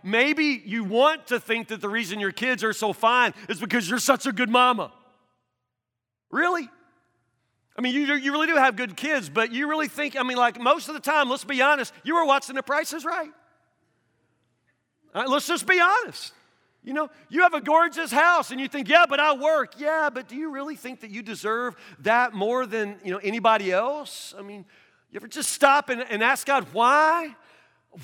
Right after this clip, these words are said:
Why are you so good to me? Why have you blessed me so?" Because the thing is, I mean, the first time, I mean, the very first time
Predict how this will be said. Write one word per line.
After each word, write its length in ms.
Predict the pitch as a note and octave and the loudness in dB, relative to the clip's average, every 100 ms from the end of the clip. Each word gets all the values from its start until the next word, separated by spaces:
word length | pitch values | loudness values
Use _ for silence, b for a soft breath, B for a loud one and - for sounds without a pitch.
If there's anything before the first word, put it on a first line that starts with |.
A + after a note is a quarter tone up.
| - D#3 | -12 2
Why 320 | C4+ D4+ E4+ | 4 6 4
are 80 | D#4 | 0
you 180 | C4 | -4
so 220 | - B3 G#3+ | -4 -2 -2
good 260 | D#3 B3+ | -4 -6
to 80 | D4+ | -4
me? 80 | D4+ | 0
Why 220 | C4+ D4 | 4 4
have 120 | D4+ | 4
you 100 | C4 | -2
blessed 400 | F3+ G#3 A#3+ - | 0 0 0 -6
me 140 | B3+ C4 | -14 -12
so?" 320 | - C#4 C4 B G#3+ | -2 -2 -2 B -6
Because 320 | B3+ C#4 - | -2 0 0
the 100 | A#3 | -4
thing 320 | - D#4 E4 | 0 0 2
is, 320 | E4 C4+ - - B | 2 2 0 -6 B
I 120 | C#4 | 2
mean, 180 | C#4+ B3 | 2 -2
the 100 | A3 | -4
first 480 | - - E4 E4+ - | -4 2 2 2 0
time, 260 | D#4+ C#4+ - B | 2 2 -2 B
I 140 | C4+ D#4+ | 2 4
mean, 180 | E4+ D4 | 2 0
the 140 | A#3 | -2
very 400 | G#3+ D4 F4 F4 | 2 4 4 2
first 500 | A3 D#4 D#4+ D4+ - | 0 2 2 2 -2
time 440 | D4 D#4+ D4 B3+ | 0 4 4 2